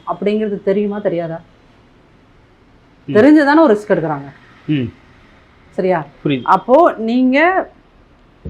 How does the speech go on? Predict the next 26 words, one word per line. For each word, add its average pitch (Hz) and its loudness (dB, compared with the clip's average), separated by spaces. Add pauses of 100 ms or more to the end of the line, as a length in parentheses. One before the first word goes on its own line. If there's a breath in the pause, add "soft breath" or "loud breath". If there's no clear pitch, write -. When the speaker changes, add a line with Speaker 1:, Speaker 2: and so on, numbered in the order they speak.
(120)
Speaker 1:
இந்த 220 0
தேர்தல்ல 269 2
வந்து 208 -4
என்ன 214 -2 (300)
முடிவு 202 0
எடுக்கிறீங்கன்னு 170 -6
முக்கியம், - -14
முக்கியம். 170 -12 (920)
சிறுபான்மையர் 214 0
ஓட்டு 185 2
கிடைக்காது, 160 -6 (500)
சரிங்களா? 175 -8 (1400)
அப்போ 226 2
ஒரு 240 2
பதினஞ்சு 226 2
சதவீத 233 0
ஓட்டை 233 -4
வந்து 214 -4
நம்ம 208 -4
இழக்க 185 -6
போகின்றோம் 147 -8 (120)
அப்படிங்கிற 165 -8 (100)
இடத்துல 156 -6
தான் 262 -2 (680)
ரிஸ்க் 220 0
எடுத்து 277 0